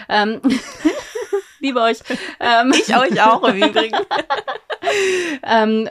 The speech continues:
Speaker 1: und trotzdem, also ich, ich wurde so streng erzogen und im Endeffekt, klar war es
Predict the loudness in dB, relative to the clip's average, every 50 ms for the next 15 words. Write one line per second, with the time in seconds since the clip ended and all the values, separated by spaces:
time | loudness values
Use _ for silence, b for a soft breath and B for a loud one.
0 | -6 -4 -2 0 0 2 0 0 -2 -2 -4 -4 -6 -8 -12 -16 -16 -14 -6 -2
1 | 0 0 0 -2 -4 -4 0 0 2 2 2 0 -2 -4 _ -4 -4 -2 -2 -2
2 | -4 -4 -4 -6 -6 -6 -8 -10 -12 -8 -6 -4 -4 -4 -4 -4 -2 -2 -2 -4
3 | -6 -6 -6 -6 -4 -6 -6 -8 -8 -6 -4 -2 -2 -2 -4 -6 -8 -8 -6 -4
4 | -4 -4 -4 -4 -4 -6 -6 -6 -6 -6 -6 -6 -8 -8 -8 -6 -4 -4 -2 -2
5 | -2 -2 -2 -2 -2 -4 -8 -14 -18